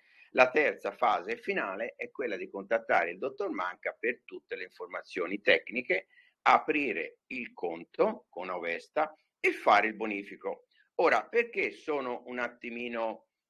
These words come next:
ehm, mm, diciamo così, mm, deluso? Perché molti hanno fatto di testa loro ultimamente, hanno seguito le loro procedure,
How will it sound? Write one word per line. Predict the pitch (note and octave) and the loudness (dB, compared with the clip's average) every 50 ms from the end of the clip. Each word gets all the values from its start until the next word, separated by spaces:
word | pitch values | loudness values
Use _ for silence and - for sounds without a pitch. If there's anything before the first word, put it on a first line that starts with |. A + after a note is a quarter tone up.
| _ - | _ -8
ehm, | G#2+ G#2+ G#2 G#2 G2+ G#2 G2 - _ _ G#2 | -6 -4 -4 -4 -4 -6 -8 -10 _ _ -14
mm, | G2+ F#2+ F#2+ F#2 E2+ E2 D#2 - - | -14 -12 -12 -12 -12 -14 -14 -16 -12
diciamo | G#2+ A2+ A2 - D3+ C#3 C#3 C#3 B2+ | -10 -6 -2 4 6 6 6 6 4
così, | A2 A2+ A2 G#2+ A2 B2 C#3 C#3 C3+ C3 A2+ - - - | 2 2 0 0 0 0 2 2 2 0 -2 -6 -8 -8
mm, | A2 G#2+ G#2 G#2+ G#2 G2 F#2+ F#2 E2 - - - | -8 -6 -4 -4 -4 -6 -6 -8 -12 -12 -10 -4
deluso? | A#2+ B2+ C#3+ B2+ A#2 G2 F2+ F2 D#2 F#2 F#2+ F2+ - - - _ _ _ _ _ _ - | 4 4 4 6 6 2 0 -2 -2 0 0 0 0 -2 -6 _ _ _ _ _ _ 6
Perché | - A#3 A#3+ A#3 - F#3 D#3+ | 8 8 8 8 6 6 6
molti | E3+ F#3 G3+ F#3 C#3+ A2 F#2+ - - F#2+ F#2+ F#2 - _ _ - | 6 2 0 0 -2 -2 -4 -10 -14 -12 -12 -12 -12 _ _ -2
hanno | - D#3 C#3+ B2+ G#2 F#2+ F#2 F#2+ F2+ F2 F2 - _ _ | 0 0 0 0 -2 -4 -10 -12 -12 -12 -12 -14 _ _
fatto | - E3 C#3+ A2 F#2 - A2 | -2 0 0 0 -2 -6 -12
di | G2+ G2+ G2 | -12 -12 -10
testa | - C#3 B2+ - - - G2+ | -6 -6 -8 -8 -8 -10 -8
loro | G2+ F#2 F#2 E2+ - - E2+ F#2 B2 E3+ A#3+ _ _ _ | -6 -6 -6 -8 -8 -12 -10 -8 -8 -8 -10 _ _ _
ultimamente, | _ G2 F#2+ _ - G2 F#2+ F2 E2 D#2 C#2 C2+ - _ - C#3+ F3 G3 _ _ _ _ _ _ _ _ - - - _ - | _ -20 -20 _ -12 -10 -8 -8 -10 -10 -14 -16 -20 _ -12 -12 -12 -12 _ _ _ _ _ _ _ _ -20 -20 -20 _ 0
hanno | E3+ D#3+ C#3+ B2 A#2 A#2 | 2 2 2 2 0 -6
seguito | - - C#3 B2 A#2+ B2 A2 - - G#2 F#2+ | -8 -8 -10 -8 -6 -8 -8 -8 -6 -6 -4
le | G2+ G#2+ | -4 -2
loro | B2 E3 F3+ B2+ - | -2 -2 -4 -4 -6
procedure, | - G#2 F#2+ - - F2+ D#2 C#2 D2 B1+ A1 - G#2 B2 - _ | -6 -8 -10 -8 -8 -10 -10 -10 -12 -14 -10 -8 -8 -8 -8 _